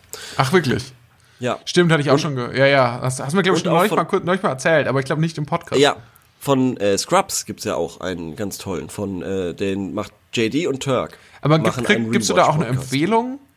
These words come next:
Speaker 1: Gibt's da
Speaker 2: Gebe
Speaker 1: auch
Speaker 2: ich, also, also für den Scrubs Rewatch-Podcast gibt's eine uneingeschränkte Empfehlung von mir. Das
Speaker 1: Okay.
Speaker 2: ist ganz, ganz toll. Ganz toll, macht viel Spaß zu hören und die zwei sind wirklich angenehm.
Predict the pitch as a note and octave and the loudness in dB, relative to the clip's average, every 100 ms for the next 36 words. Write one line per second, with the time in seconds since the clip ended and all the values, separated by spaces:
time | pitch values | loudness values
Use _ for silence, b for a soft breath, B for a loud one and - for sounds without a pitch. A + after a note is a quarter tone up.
0 | _ - C#3+ C#3 C#3+ C3+ G#2 - C3 C#3+ | _ -8 0 2 4 2 -2 -2 2 4
1 | D3+ D3+ D#3 C3+ - D#3 F3+ - - C3 | 2 0 -2 -2 0 0 0 -2 -2 -2
2 | D#3 D3+ - - B2 C#3 B2+ A#2+ - A2+ | 2 2 0 -4 -2 -2 -4 -8 -4 -2
3 | A2+ D#3 - A#2+ A2 A2 G#2 F#2 E2 F2 | 0 0 0 0 0 -2 -4 -4 -4 -6
4 | D#2+ - - D#2+ C#3 B2+ A2+ - - B2 | -6 -8 -8 0 2 2 0 -2 -4 0
5 | B2+ C3 A#2 A#2 - F#2 B1+ - - B | 0 0 -2 -4 -6 -4 -4 -4 -12 B
6 | B B B B B - C3 - B2+ A#2+ | B B B B B 0 0 2 2 2
7 | A2+ G#2+ - B2+ - G2+ G2+ - G#2 G2+ | 2 -2 0 0 2 0 0 -2 2 2
8 | F#2+ F#2 F#2+ - F#2+ F#2+ F#2+ F2 - A2 | 2 0 -4 0 0 2 -2 -6 -4 -4
9 | A#2+ A#2+ - A2 G#2+ G2+ G2 | -2 -2 0 2 2 2 2